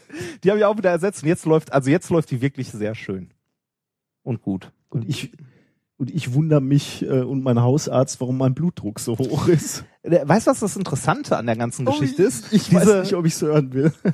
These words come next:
Speaker 1: Von allen Anlagen, die im Labor stehen, ist das die am ordentlichsten aufgebaute und die, die am zuverlässigsten <laughs> läuft.
Speaker 2: Oh, das würde ich, äh, das weiß ich nicht, weil die anderen Anlagen laufen relativ viel und viele Stunden. Aber, ähm,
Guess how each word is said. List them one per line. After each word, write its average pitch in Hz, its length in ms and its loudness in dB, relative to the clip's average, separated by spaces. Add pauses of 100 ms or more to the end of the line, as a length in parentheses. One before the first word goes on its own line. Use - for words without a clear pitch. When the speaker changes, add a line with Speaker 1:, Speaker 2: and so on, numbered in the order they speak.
(500)
Speaker 1:
Von 135 220 -2
allen 330 220 -6
Anlagen, 214 380 2
die 190 40 2
im 190 100 0
Labor 151 320 2
stehen, 156 320 0
ist - 180 -4
das 147 160 -2
die - 160 -8
am 113 120 -8
ordentlichsten 185 540 -4
aufgebaute 160 640 0
und 143 280 -4
die, 160 380 -2
die 123 220 -6
am 139 240 -6
zuverlässigsten 165 920 2
<laughs> - 0 -
läuft. 170 840 4 (240)
Speaker 2:
Oh, 139 180 4
das 135 200 2
würde 143 120 2
ich, 139 220 -4
äh, 127 320 0
das 131 180 -2
weiß 139 240 4
ich 120 160 -6
nicht, 139 260 0
weil 110 200 2
die 120 100 2
anderen 120 300 0
Anlagen 117 400 0
laufen 117 340 -2
relativ 120 540 -2
viel 123 400 -4
und 113 100 -4
viele 117 220 -8
Stunden. 107 360 -6
Aber, 202 380 4 (680)
ähm, 147 640 2